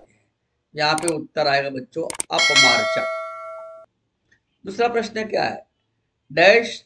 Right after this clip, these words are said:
रोकने के लिए टूथपेस्ट में फ्लोराइड का उपयोग किया जाता है। तो बच्चों, यहाँ पे अगर दंत क्षय, दंत के जो क्षय है उसको रोकने के लिए। तीसरा है,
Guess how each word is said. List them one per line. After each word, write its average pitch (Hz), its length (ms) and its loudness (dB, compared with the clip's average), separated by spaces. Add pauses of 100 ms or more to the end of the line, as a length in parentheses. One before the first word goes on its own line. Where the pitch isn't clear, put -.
(140)
रोकने 156 440 -2
के 147 240 -6
लिए 147 460 0
टूथपेस्ट 160 1300 -6
में 147 380 -4
फ्लोराइड 135 680 0
का 139 160 0
उपयोग 135 560 -2 (180)
किया 127 380 -2
जाता 117 500 -10 (160)
है। 165 180 2
तो - 640 -12
बच्चों, 240 420 -2
यहाँ 208 200 2
पे 202 120 2
अगर 208 180 2
दंत 220 360 -2
क्षय, 170 380 0 (300)
दंत 202 300 -2
के 208 320 0
जो 202 180 0
क्षय 180 320 0
है 120 120 0 (600)
उसको - 360 2
रोकने 139 360 -2
के 127 120 -12
लिए। 113 360 -14 (800)
तीसरा 151 380 -2
है, 151 240 0